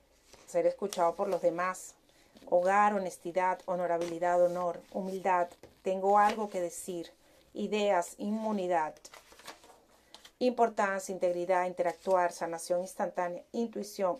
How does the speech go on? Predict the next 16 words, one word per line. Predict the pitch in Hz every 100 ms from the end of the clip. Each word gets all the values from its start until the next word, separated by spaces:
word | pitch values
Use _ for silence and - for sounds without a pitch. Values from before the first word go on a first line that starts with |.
| -
alegría, | 202 196 185 180 180 160 - _ - - - _ -
dejar | 180 180 185
ser, | - 196 185 175
amor, | 175 175 185 180 165 - -
amando | 185 180 180 185
a |
la | 190
gente | 185 175 190
por | 190 190
lo | 180
que | 170 175
es, | 170
querido | - 180 185 202
por | 208 196
mi | 180
pareja, | 170 170 175 175